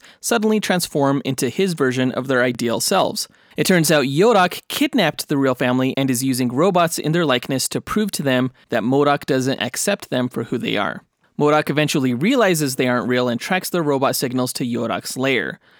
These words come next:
The group is then forced into yodok and Arcade's death trap, where they have to determine and kill whom among them is a robot or die. yodok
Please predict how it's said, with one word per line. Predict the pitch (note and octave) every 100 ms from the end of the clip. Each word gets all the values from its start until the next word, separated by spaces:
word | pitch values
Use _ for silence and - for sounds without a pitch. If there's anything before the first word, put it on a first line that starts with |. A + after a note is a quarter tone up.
| -
The | C#3+
group | C#3+ G3+
is | D3 C#3
then | C#3+
forced | - F3 F3 -
into | - D#3 C#3
yodok | B2 C3+ C3+ C3
and | C3
Arcade's | A#2 - A#2+ A#2
death | - F#3 -
trap, | - C#3+ C3+ - _
where | C#3 C3+
they | C#3+
have | C3+
to | C3
determine | C3+ - C3 B2+
and | A#2+ A#2+ -
kill | C4 A#3+ G3
whom | - F#3
among | F#3 D3 C3+
them | C3+ B2+ -
is | A#2+
a | A#2+
robot | C3+ F3+ C3 B2 - _ _
or | - A2 G#2+
die. | - A#2+ A2 F#2+ - _ _ _ -
yodok | D3 D3 B2+